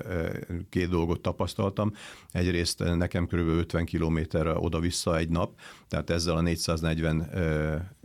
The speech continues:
kilométeres hatótávval jó másfél hétig lehet úgy közlekedni, hogy ne kelljen közben a töltőket, ö, keresgélni. A másik pedig én, én meg, hát, ö,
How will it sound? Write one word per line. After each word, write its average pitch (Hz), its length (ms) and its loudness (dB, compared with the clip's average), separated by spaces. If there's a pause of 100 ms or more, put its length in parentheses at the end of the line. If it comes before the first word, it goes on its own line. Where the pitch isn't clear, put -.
kilométeres 82 600 0
hatótávval 80 720 -2
jó 82 140 2
másfél 78 460 0
hétig 80 340 -4
lehet 76 240 -2
úgy 78 160 -6
közlekedni, 76 600 -4
hogy 78 420 -4
ne 78 100 -2
kelljen 78 320 -2
közben 78 360 -2
a 82 260 -2
töltőket, 87 640 -4
ö, 98 220 0
keresgélni. 101 600 2 (360)
A 85 80 -4
másik 85 260 0
pedig 80 280 -2
én, 82 200 2
én 80 200 -2
meg, 78 360 -2 (160)
hát, 104 260 -4
ö, 95 160 0